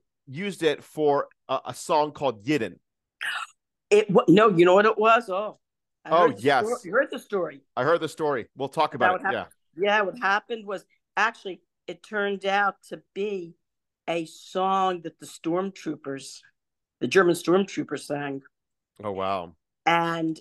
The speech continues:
Speaker 2: they played it at a wedding, and there was a Holocaust survivor at the wedding who heard it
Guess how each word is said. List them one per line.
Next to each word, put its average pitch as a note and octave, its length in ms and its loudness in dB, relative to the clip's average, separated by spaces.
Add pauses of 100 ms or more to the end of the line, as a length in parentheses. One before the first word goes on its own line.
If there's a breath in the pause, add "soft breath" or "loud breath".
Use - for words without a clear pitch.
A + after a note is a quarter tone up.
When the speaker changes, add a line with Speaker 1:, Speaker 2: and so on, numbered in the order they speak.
(120)
Speaker 2:
they E3+ 140 2
played F#3 360 -2
it G3+ 140 -4
at E3 100 -2
a D#3+ 80 -4
wedding, F3+ 420 -4
and E3 120 -6
there D#3+ 80 -8
was D3 100 -18
a D3 60 -8
Holocaust F3 580 -4
survivor D3+ 640 -8 (580)
at D3 180 -4
the D#3 80 -6
wedding E3+ 380 -2
who D#3+ 140 -8
heard E3+ 320 -2
it D#3 140 -10